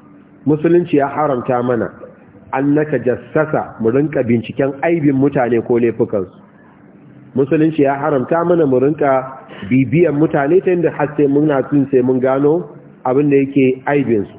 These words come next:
Wa nattali'u 'alal awrati, kuma musulunci ya haramta mana mu rinka leƙawa muna neman al'auran mutane. An ce al'auran mutane shine inda suka gaza.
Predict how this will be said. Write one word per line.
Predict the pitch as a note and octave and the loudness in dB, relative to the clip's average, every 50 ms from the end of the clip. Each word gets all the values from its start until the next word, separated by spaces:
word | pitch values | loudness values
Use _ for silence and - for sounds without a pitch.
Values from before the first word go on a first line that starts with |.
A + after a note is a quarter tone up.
| - - - - - - - - - - - - - - - - | -20 -20 -20 -20 -20 -20 -20 -20 -20 -20 -20 -20 -20 -20 -12 -6
Wa | - A2 A#2 | -4 -2 0
nattali'u | C#3 E3+ F3+ F3 - E3+ D#3+ F3+ G#3 F#3+ F#3 D#3+ | 0 0 0 0 -2 0 0 2 2 0 0 -2
'alal | D#3+ E3 D#3 D3+ D3 | -2 0 0 0 -2
awrati, | C3 A#2+ C3+ B2 B2 B2 A#2+ A2 - - - F#2 - | -2 -2 0 0 0 0 -2 -2 -4 -8 -14 -8 -2
kuma | - D3 D#3+ E3 E3 | 0 0 2 0 0
musulunci | D#3+ E3+ E3+ E3+ F3 E3+ - - D3+ | 0 0 0 0 0 0 0 0 2
ya | D3 D3 D3+ | 2 0 0
haramta | D3+ D#3 F3+ F3 E3 D3 C3+ - D3 D3 D#3 | -2 -2 -2 0 0 -2 -2 0 0 0 0
mana | D3+ D#3+ D#3+ D#3 D3 C#3+ C#3+ D3 - - - - - - | 2 0 2 2 0 -2 -2 -6 -12 -20 -20 -20 -12 -4
mu | - A#2+ | -2 0
rinka | B2 C#3 D#3 F3 - - D3 C#3 | 2 2 0 0 0 0 0 2
leƙawa | C#3+ D#3+ E3+ F3 F3 - D#3+ D3 C#3+ C#3+ C#3+ C#3+ | 2 4 2 2 2 0 0 0 0 0 0 0
muna | D3 D#3+ D3+ D3+ C#3 C3 | 0 0 2 2 2 2
neman | B2+ C3 C3+ C#3 C#3 C#3 C#3 C#3 C3+ C3+ - - - - - - | 2 2 2 2 2 2 2 0 -2 -4 -10 -18 -20 -16 -8 -6
al'auran | B2 B2 B2 A2+ B2+ D3 D#3 D3 C#3 B2+ | -4 -4 -2 -2 -2 0 2 2 2 2
mutane. | B2+ C3+ C3 C3+ A#2+ G#2+ A#2 | 2 0 0 0 0 0 0
An | C3+ D#3 E3+ | 0 0 0
ce | - F3+ | 0 0
al'auran | D3+ D3 C3 D3+ F3 F3+ E3+ D#3 | 0 0 0 -2 0 0 0 0
mutane | D#3+ F3+ - F#3 D#3 D#3+ F3+ E3+ | 0 0 2 0 2 2 2 2
shine | - F#3 E3+ | 2 2 2
inda | D3+ D3 C#3+ C3+ A#2+ | 2 2 0 0 0
suka | - - B2+ | -2 -2 -2
gaza. | A2+ B2+ A#2+ A2 A2 | 0 0 0 0 -2